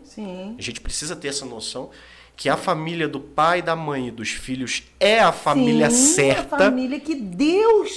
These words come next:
Speaker 1: que pro-, projetou.
Speaker 2: Exatamente. E aí,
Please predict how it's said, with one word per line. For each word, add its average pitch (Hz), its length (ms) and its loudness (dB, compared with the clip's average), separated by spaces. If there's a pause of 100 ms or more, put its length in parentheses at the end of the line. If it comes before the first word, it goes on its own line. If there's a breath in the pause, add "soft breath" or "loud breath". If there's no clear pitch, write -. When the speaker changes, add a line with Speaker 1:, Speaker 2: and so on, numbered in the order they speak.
(140)
Speaker 1:
que 277 100 -8 (260)
pro-, - 400 -10 (360)
projetou. 285 840 6
Speaker 2:
Exatamente. 165 1080 -2 (180)
E 208 180 2
aí, 208 480 2